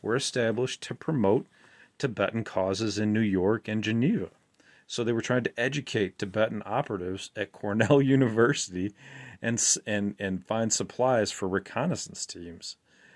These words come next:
So this is really fascinating, 'cause not only were they funding the Tibetans in Tibet, but we were also funding operations here, uh, called Tibet Houses, and trying to garner support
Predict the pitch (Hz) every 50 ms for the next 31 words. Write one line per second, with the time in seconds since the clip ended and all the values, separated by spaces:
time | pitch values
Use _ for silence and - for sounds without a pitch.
0 | - _ _ _ _ - - - 135 135 131 123 127 156 175 - 359 302 220 185
1 | 170 147 - - 123 139 151 - 127 110 101 98 - 131 110 107 131 131 160 156
2 | 139 143 147 147 123 107 110 117 120 101 117 117 113 110 107 - - - - -
3 | 117 123 135 123 120 117 117 110 101 - _ - - _ _ _ - 110 92 -
4 | 113 95 92 117 131 - 120 101 95 - - - 123 113 107 - 101 92 - 95
5 | 98 - - - 101 98 101 113 123 123 - - 101 127 - - - 107 101 101
6 | 98 - _ _ - - - - _ _ _ _ _ - - - 127 123 120 123
7 | 120 113 110 - - _ _ _ _ _ _ _ 110 117 123 - 131 113 113 120
8 | 117 - 110 98 - - - - 185 233 143 104 98 113 131 131 - _ _ _
9 | - _ _ _ - 98 98 95 95 101 - - 123 123 120 107 - - 135 113
10 | 120 113 107 95 - 131 165 160 - - 101 104 127 - - - _ - - -
11 | - - - - 101 104 101 - - 120 120 120 120 113 - - - - 117 110
12 | 104 104 95 101 95 - 101 90 92 110 127 139 127 107 95 - - - 107 98
13 | - - 95 92 90 95 101 -